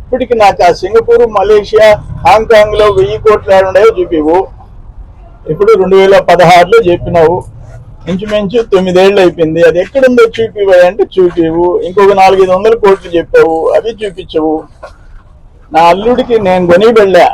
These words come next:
అరవై ఏళ్ల నుంచి వాళ్ళ త-, వాళ్ళ తాత కాంట్రాక్ట్, శ్రీశైలం కాంట్రాక్ట్, షార్ కాంట్రాక్ట్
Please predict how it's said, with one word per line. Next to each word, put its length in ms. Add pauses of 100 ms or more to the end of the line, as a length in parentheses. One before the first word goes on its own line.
అరవై 320
ఏళ్ల 380
నుంచి 240
వాళ్ళ 200
త-, 240
వాళ్ళ 140
తాత 420
కాంట్రాక్ట్, 580 (500)
శ్రీశైలం 520
కాంట్రాక్ట్, 560
షార్ 360
కాంట్రాక్ట్ 520